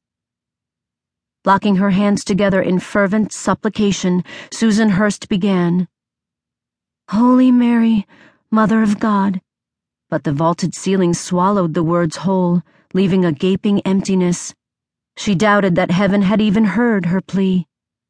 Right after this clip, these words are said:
Sighing, she rubbed her forehead and ran her fingers through the loose, silky auburn tresses that hung unbound to her waist. Above her, the serene visage of the Virgin Mary looked down with guarded eyes.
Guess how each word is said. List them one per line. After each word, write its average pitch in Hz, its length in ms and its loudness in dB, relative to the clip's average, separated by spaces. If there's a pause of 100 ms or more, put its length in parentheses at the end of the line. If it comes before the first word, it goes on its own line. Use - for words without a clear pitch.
(600)
Sighing, 175 580 0 (220)
she - 220 -6
rubbed 175 340 0
her 196 120 -2
forehead 180 440 0
and 180 160 0
ran 190 240 0
her 190 120 0
fingers 175 500 0
through 175 160 -2
the 175 80 0
loose, 190 280 0
silky - 600 -2
auburn 196 480 0
tresses 185 500 -4
that 165 240 -2
hung 196 300 0
unbound 180 640 0
to 180 120 -2
her 180 100 0
waist. 175 500 -4 (840)
Above 190 340 2
her, 185 300 0 (260)
the 175 100 -4
serene 214 540 0
visage 202 420 -2
of 190 100 0
the 185 80 0
Virgin 202 420 0
Mary 202 300 0
looked 185 260 -2
down 196 400 0
with 175 240 -4
guarded 156 380 -2
eyes. 170 500 -2